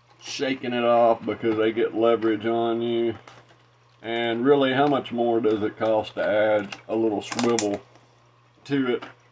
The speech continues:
So, anyways, there that is. And like I said, that's the sardine color. I really like it. It's got little spots on it, blue. So, now I have two of those.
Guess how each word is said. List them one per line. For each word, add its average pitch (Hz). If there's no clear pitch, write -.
So, 95
anyways, 113
there 135
that 120
is. 95
And -
like 123
I 113
said, 107
that's 120
the 104
sardine 110
color. 113
I 113
really 113
like 110
it. 117
It's 101
got 117
little 113
spots 110
on 113
it, 107
blue. 120
So, 113
now 160
I 143
have 120
two 139
of 107
those. 101